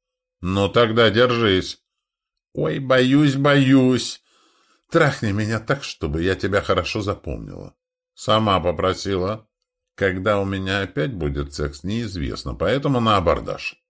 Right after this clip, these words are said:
Полночи я с нее не слазил. А она просила еще. Ушла она от меня под утро,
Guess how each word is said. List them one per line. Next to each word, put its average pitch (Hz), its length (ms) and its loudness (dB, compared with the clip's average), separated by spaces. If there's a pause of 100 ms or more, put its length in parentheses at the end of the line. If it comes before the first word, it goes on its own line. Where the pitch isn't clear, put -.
(400)
Полночи 95 540 -2
я 78 200 2
с 76 80 -10
нее 78 240 -2
не 73 120 -2
слазил. 69 600 -4 (460)
А 87 220 2
она 85 180 0
просила 107 540 -2
еще. 95 640 -6 (380)
Ушла 135 380 -6
она 98 200 -4
от 78 120 -10
меня 92 220 -4
под 104 280 -2
утро, 71 460 -2